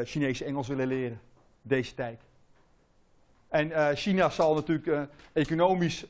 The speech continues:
grote handelspartner gaan worden van de Europese Unie en ook van Amerika. Want dat vind ik een beetje ontbreken. Amerika mag,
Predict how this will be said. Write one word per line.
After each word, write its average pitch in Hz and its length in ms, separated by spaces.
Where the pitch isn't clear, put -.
grote 165 400
handelspartner 170 1120
gaan 151 120
worden 143 200
van 139 120
de 143 200
Europese 135 420
Unie 151 340
en 139 160
ook 135 200
van 151 160
Amerika. 110 460
Want 131 180
dat - 80
vind 156 160
ik 165 60
een 156 60
beetje 151 140
ontbreken. 147 580
Amerika 160 340
mag, 165 160